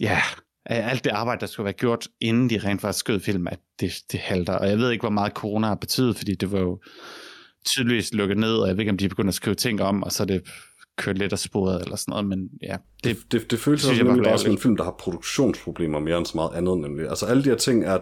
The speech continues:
Speaker 2: er, er, virker så, altså, altså noget, der tit er resultatet af dårlig planlægning eller et eller andet andet, der går galt. Fordi
Speaker 1: Mm.
Speaker 2: den er bare rodet på en måde, som,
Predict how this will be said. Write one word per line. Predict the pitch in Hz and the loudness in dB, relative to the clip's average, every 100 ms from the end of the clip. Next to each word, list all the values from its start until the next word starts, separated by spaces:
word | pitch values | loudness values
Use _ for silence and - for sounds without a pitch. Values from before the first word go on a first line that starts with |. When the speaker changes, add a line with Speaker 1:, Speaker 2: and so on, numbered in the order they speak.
| - | -2
Speaker 2:
er, | 95 90 - | -2 0 0
er, | 92 90 - - - 110 | -2 -2 -4 -18 -18 -4
virker | 110 127 120 | 2 4 2
så, | - 113 | 0 -2
altså, | 117 107 | 0 0
altså | 113 | 0
noget, | 117 117 | 2 2
der | |
tit | 107 - - | 2 2 2
er | - 95 | 0 -2
resultatet | 92 104 131 107 90 | -4 -2 0 2 0
af | 82 | 0
dårlig | - 101 104 | 0 0 0
planlægning | - 123 120 92 90 | 2 4 4 2 0
eller | 90 | 0
et | |
eller | 101 101 | 2 2
andet | 107 | 2
andet, | 107 123 | 2 2
der | 104 | 0
går | 71 | -4
galt. | 71 85 76 - - - - - _ | 0 0 -2 -8 -20 -20 -20 -20 _
Fordi | 110 | 0
Speaker 1:
Mm. | 120 | 4
Speaker 2:
den | 113 | 4
er | 101 127 - | 4 0 0
bare | 98 104 104 - 107 | 0 0 -4 -10 -12
rodet | 110 113 120 143 160 170 - _ - | -4 2 4 4 2 0 -10 _ -4
på | 135 117 | 2 4
en | 104 107 | 4 4
måde, | 107 107 123 131 | 4 6 4 2
som, | - 107 95 92 | 0 0 0 -2